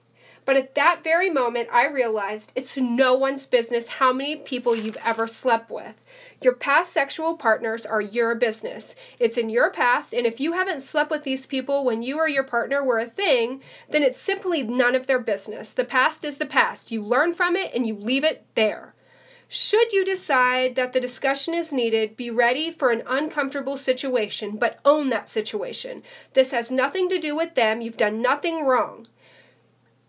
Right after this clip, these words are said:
You're only really talking about it because you are respecting their feelings to want to know.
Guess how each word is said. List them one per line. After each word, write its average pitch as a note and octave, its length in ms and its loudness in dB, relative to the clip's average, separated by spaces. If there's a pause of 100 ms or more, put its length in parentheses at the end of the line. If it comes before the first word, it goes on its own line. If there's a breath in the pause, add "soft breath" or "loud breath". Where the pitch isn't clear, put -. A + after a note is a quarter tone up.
(120)
You're D4 180 0
only G4 220 2
really F4+ 240 0
talking E4+ 440 2
about G#3+ 280 2
it A#3 240 0
because B3 400 -2
you C#4 120 -2
are D#4 120 4
respecting C4+ 720 0
their C4+ 160 6
feelings C4+ 460 2
to C4 100 -8
want A3+ 180 2
to A#3 80 2
know. B3+ 380 -2